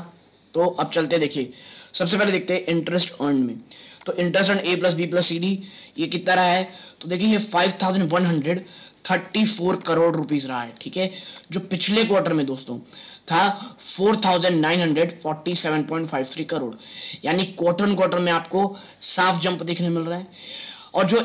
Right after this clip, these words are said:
एक साल पहले इस समय था फ़ोर थाउजेंड फ़ाइव हंड्रेड फ़िफ़्टी टू करोड़, यानी year on year भी अच्छी खासी jump है, more than ten percent।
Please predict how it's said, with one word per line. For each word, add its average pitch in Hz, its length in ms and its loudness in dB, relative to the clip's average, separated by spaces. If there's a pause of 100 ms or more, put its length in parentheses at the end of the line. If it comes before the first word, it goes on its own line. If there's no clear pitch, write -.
एक 208 160 4
साल 214 180 2
पहले 208 180 2
इस 202 120 2
समय 180 200 2
था 190 180 4 (260)
फ़ोर 190 240 0
थाउजेंड 190 220 2
फ़ाइव 165 140 2
हंड्रेड 175 160 -2
फ़िफ़्टी 165 180 -8
टू 160 140 -2
करोड़, 131 260 -4
यानी 175 280 2 (360)
year 185 200 2
on 175 160 4
year 160 120 4
भी 160 140 0
अच्छी 170 240 -2
खासी 151 280 -2
jump 131 240 -2
है, 190 120 2 (300)
more 165 200 2
than 160 240 2
ten 139 180 -2
percent। 127 340 -4